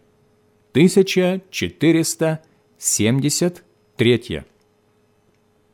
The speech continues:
«И отделил Бог свет от тьмы».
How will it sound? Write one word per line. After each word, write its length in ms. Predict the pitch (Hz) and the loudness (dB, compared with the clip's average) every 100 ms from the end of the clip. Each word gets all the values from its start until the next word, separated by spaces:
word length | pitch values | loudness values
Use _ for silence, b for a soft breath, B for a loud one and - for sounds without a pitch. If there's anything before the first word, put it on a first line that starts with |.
| _ _ _ _ _ _ _ _ _ _ _ _ _ _ _ _ _ _ _ _ _ _ _ _ _ _ _ _ _ _ _ _ _ | _ _ _ _ _ _ _ _ _ _ _ _ _ _ _ _ _ _ _ _ _ _ _ _ _ _ _ _ _ _ _ _ _
«И 100 | - | 0
отделил 680 | 131 131 110 147 156 185 127 | 2 2 2 2 6 6 4
Бог 400 | 85 120 143 90 - | 2 2 4 2 -10
свет 540 | - - 113 160 185 - _ _ _ _ _ _ _ _ _ | -8 -6 2 4 4 -2 _ _ _ _ _ _ _ _ _
от 340 | 117 131 - - | -6 -6 -8 -12
тьмы». 440 | - 98 95 71 | -6 -2 -2 -4